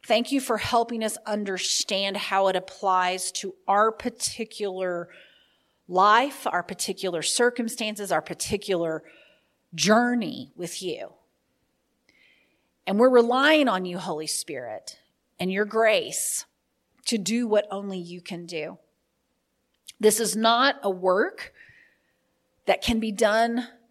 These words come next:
by human effort. It is simply a work that can be received. And so we just receive it now by faith.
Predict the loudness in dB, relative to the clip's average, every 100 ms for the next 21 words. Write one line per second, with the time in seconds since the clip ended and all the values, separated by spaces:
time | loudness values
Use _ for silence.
0 | _ _ -6 -4 -4 -4 -6 -8 -10 -12
1 | -12 -18 _ _ _ _ _ _ _ _
2 | _ _ _ 0 2 2 -2 0 2 0
3 | 0 -2 0 0 -2 -2 -8 -8 -8 -6
4 | -6 -6 -6 -8 -8 -12 -14 -20 _ _
5 | _ _ _ _ _ _ _ _ _ _
6 | -4 4 4 4 2 0 0 -2 -2 -2
7 | -2 -2 -2 -2 -4 -4 -8 -8 -12 -20